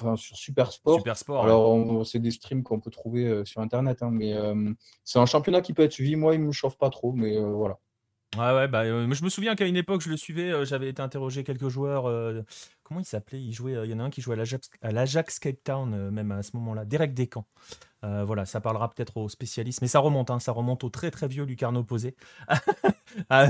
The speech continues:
Speaker 2: une époque, euh, une époque où j'avais moins de poils blancs au niveau de la barbe. Euh, une petite question de Nostromo, euh, on va en profiter, tiens, tant, tant qu'on est là, ensuite on va pouvoir enchaîner, euh, sur la suite de notre tour du Bénin.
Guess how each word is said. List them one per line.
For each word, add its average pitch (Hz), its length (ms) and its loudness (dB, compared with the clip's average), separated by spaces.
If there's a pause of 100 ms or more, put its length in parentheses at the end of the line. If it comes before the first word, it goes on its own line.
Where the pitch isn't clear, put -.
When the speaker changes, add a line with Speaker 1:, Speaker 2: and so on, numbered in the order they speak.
(100)
Speaker 2:
une 156 200 8
époque, 160 380 4
euh, 131 200 4
une 135 140 2
époque 160 240 0
où - 20 -4
j'avais 147 240 4
moins 151 180 -2
de 165 80 -4
poils 131 220 -4
blancs 135 260 -8
au 123 60 -8
niveau 117 160 -8
de 120 80 -8
la 110 80 -4
barbe. 127 240 -6 (460)
Euh, 131 640 10 (360)
une 123 80 -8
petite 190 300 0
question 214 320 0
de 190 140 2
Nostromo, 190 640 0
euh, 147 300 0
on 143 180 0
va 143 80 4
en 139 80 4
profiter, 143 420 -4
tiens, 190 220 0
tant, 135 260 -4
tant 127 140 -6
qu'on 131 160 -6
est 143 40 -4
là, 175 60 -2
ensuite 165 260 -4
on 147 60 -4
va 135 80 -2
pouvoir 131 240 -2
enchaîner, 143 380 -2
euh, 117 320 0
sur 127 160 -6
la 127 80 -2
suite 139 180 -12
de 127 80 -8
notre 123 240 -6
tour 135 220 -10
du 131 80 -6
Bénin. 151 320 -4